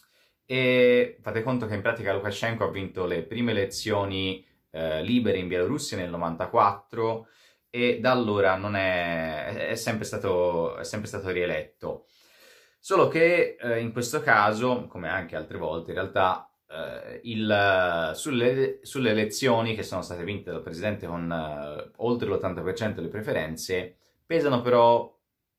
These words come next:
pesanti, eh, accuse di brogli elettorali, pesa-, pesanti sospetti.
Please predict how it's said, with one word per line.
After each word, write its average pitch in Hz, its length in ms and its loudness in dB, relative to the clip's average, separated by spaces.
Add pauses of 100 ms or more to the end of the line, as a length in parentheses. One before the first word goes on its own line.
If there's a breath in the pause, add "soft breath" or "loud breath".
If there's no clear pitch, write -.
(360)
pesanti, 110 1040 0
eh, - 140 -8
accuse 85 1400 -4
di 85 340 -6
brogli 85 320 -4
elettorali, 80 600 -8
pesa-, 101 280 -4
pesanti 107 360 -4
sospetti. - 840 -12